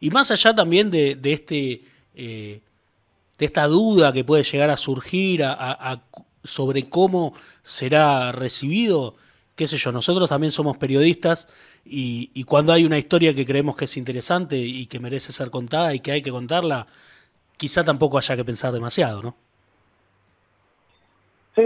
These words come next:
Speaker 2: sí, estoy de acuerdo. Eh, digamos, lo que nosotros no, no podíamos medir en ese momento era que la amplificación, eh, que, que era inesperada, digamos, que fue inesperada, de hecho, eh, hace que, digamos, todo se mire con, con un microscopio.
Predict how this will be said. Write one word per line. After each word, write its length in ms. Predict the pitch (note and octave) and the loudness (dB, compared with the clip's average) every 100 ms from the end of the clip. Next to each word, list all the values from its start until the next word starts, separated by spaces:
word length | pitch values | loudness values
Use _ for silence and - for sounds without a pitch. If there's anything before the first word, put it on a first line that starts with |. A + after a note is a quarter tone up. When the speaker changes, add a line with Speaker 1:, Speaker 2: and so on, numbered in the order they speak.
| G#3 | 4
Speaker 2:
sí, 80 | G#3+ | 2
estoy 180 | F#3 G3+ | 2 4
de 60 | |
acuerdo. 440 | F#3 F#3 A3 G3 E3 _ - | 6 6 6 6 4 _ -4
Eh, 320 | B2+ A#2+ G2+ F2+ - _ - | 0 0 -4 -10 -20 _ -2
digamos, 320 | C3 C3 B2+ | 0 2 0
lo 120 | A2+ | -2
que 80 | B2 | -4
nosotros 380 | B2+ F#3 F#3 C#3+ | 0 2 4 4
no, 120 | D#3+ | 4
no 280 | E3 C#3 D3+ | 0 -2 0
podíamos 360 | E3 E3 E3 C3+ | 4 4 2 0
medir 280 | C3+ D#3 | 2 2
en 80 | D#3+ | 2
ese 140 | D#3+ C#3+ | 0 2
momento 260 | D3+ F#3 | 2 4
era 100 | F#3 | 2
que 100 | C3+ | 4
la 100 | C3+ | 0
amplificación, 1000 | A#2+ B2 C3 - - C3 - F#3 F#3+ F#3 F#3 _ _ _ _ _ - | -2 -4 -8 -6 0 -2 2 2 4 2 -10 _ _ _ _ _ -4
eh, 460 | A#2+ A#2+ A#2 G#2+ - _ _ _ - | 2 2 2 0 -6 _ _ _ -8
que, 180 | A2 A2 | -8 -2
que 100 | C3 | -2
era 80 | |
inesperada, 720 | B2+ A2+ - A#2 D#3 C3+ B2 | 0 -4 -2 2 4 4 4
digamos, 240 | A#2 A2+ A2 | 2 0 -2
que 60 | |
fue 140 | - D#3 | 0 2
inesperada, 500 | B2+ - B2+ C3 B2+ | 2 4 6 6 6
de 60 | C3+ | 4
hecho, 320 | - E3+ E3 _ _ _ _ _ | 4 2 2 _ _ _ _ _
eh, 240 | A#2 A#2 A2+ | -2 0 0
hace 480 | - C3+ - D3+ C3+ - _ | 0 0 0 -2 -2 -4 _
que, 100 | - | 0
digamos, 340 | B2+ B2+ B2+ B2 | 2 4 2 4
todo 160 | D#3 D#3 | 2 2
se 120 | C#3 | 0
mire 220 | D3 C#3+ | 2 2
con, 300 | B2 A#2 G#2+ - | 0 -4 -12 -10
con 140 | B2 | -6
un 80 | C3 | -6
microscopio. 600 | A#2+ A#2 F3 D3 A2+ | -4 -2 2 2 0